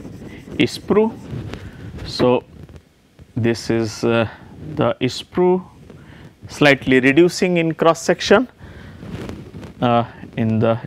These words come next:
sprue, molten metal will be flowing at a higher and higher velocity at, as it moves down. And here at the sprue, at the bottom of the sprue we have sprue base. So, here there will be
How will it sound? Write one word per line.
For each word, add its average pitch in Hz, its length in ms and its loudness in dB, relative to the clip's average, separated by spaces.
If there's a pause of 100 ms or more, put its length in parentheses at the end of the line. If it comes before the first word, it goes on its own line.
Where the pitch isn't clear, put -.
sprue, 170 360 -2
molten 123 360 2
metal 117 280 2
will 117 200 4
be 117 120 4
flowing 147 380 2
at 127 220 0
a 127 80 4
higher 120 260 4
and 120 120 0
higher 135 220 4
velocity 143 440 2
at, 127 360 6
as 123 400 6
it 127 240 0
moves 131 420 4
down. 113 440 4 (320)
And 117 280 0
here 175 580 6 (180)
at 123 220 0
the 139 140 6
sprue, 175 420 -2 (420)
at 120 180 2
the 127 80 6
bottom 165 400 6
of 175 180 4
the 165 80 4
sprue 170 380 4
we 156 160 8
have 165 280 4 (920)
sprue 147 560 4
base. 120 480 6 (640)
So, 135 360 2 (440)
here 214 280 8
there 156 280 6
will 139 140 6
be 208 220 2